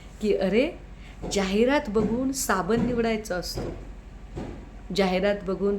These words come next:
फार फार तर तेल, अत्तर, कंगवा किंवा एखादा फ्रीज, टीव्ही किंवा एखादी चैनीची वस्तू निवडायची असते. जाहिरात बघून कुणी भविष्य निवडू शकत नाही, पण आपण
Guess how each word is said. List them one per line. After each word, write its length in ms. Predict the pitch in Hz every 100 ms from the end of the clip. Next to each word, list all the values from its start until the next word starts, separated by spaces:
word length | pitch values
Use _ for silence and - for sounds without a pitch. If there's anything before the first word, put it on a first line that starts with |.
| 202
फार 240 | 202 208 208
फार 200 | 196 190 185
तर 120 | 202 196 - 202
तेल, 300 | 202 202 196 185
अत्तर, 420 | 185 - 202 202
कंगवा 580 | 196 196 196 202 175 156 - - - - - - - - -
किंवा 240 | 269 294 262
एखादा 500 | 240 240 233 240 233
फ्रीज, 440 | 233 226 226 - -
टीव्ही 400 | 220 214 190 - - - - - -
किंवा 200 | 220 240
एखादी 380 | 220 233 247 269
चैनीची 540 | - 240 247 269 285
वस्तू 420 | 247 240 - 294
निवडायची 520 | 262 226 190 170 - 170
असते. 420 | 170 - - - - - - - - - - - 165
जाहिरात 460 | 180 170 190 220 214
बघून 440 | 175 170 170 156 170 - - - - - -
कुणी 200 | 196 220
भविष्य 500 | 175 165 196 - 233
निवडू 260 | 214 208 214
शकत 440 | - - - -
नाही, 240 | 156 - - - - - - - - 196
पण 140 | 190 -
आपण 520 | 175 180 226 185 196